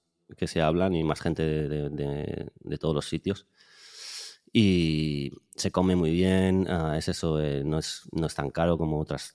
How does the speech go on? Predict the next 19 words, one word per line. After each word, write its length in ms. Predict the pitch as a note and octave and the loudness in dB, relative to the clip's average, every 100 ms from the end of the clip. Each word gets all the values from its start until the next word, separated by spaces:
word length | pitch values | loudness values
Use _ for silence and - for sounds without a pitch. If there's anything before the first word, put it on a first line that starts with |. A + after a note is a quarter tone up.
| - | -10
como 440 | D#2 D2 C#2+ C2+ | -4 -2 -2 -2
otras 240 | C2+ - - | -4 -8 -6
zonas. 540 | F2+ F#2+ G2+ G#2 - _ | 0 2 0 -2 -10 _
Eh, 520 | - D2 D2 - - - _ _ - | -4 -2 -2 -4 -6 -10 _ _ -6
también 160 | - D#2+ | -2 0
hay 80 | D#2 | 0
zonas 220 | D#2+ C#2+ | -2 -2
de 80 | D2 | -2
Queens 240 | E2+ D#2+ | -4 -4
que 80 | - | -6
son 100 | D2+ | -6
un 60 | |
poco 160 | C#2+ D2 | -4 -4
más 160 | C#2 - | -4 -4
caras, 200 | E2 D#2+ | -4 -2
dijésemos, 360 | - D#2 F2 | -4 -6 -6
pero 160 | - - | -6 -6
en 80 | - | -6
principio 460 | C#2+ C#2+ D#2+ C#2+ | -8 -6 -4 -6